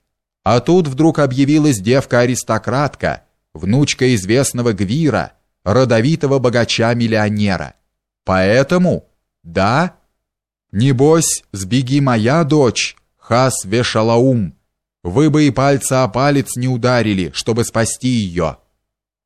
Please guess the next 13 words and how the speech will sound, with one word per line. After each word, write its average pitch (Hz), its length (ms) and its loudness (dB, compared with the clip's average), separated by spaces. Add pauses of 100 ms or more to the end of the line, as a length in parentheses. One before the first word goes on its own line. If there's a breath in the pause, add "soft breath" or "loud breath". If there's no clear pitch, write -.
А 123 160 2
тут 170 280 2
вдруг 147 420 0
и 147 60 0
самую 135 500 -2
субботу 127 640 0
даже 123 280 0
нашли 120 360 -2
возможным 110 680 -2
нарушить. 110 680 -4 (400)
Почему 127 560 0
так? 123 480 -4 (340)
Отвечайте. 110 1000 0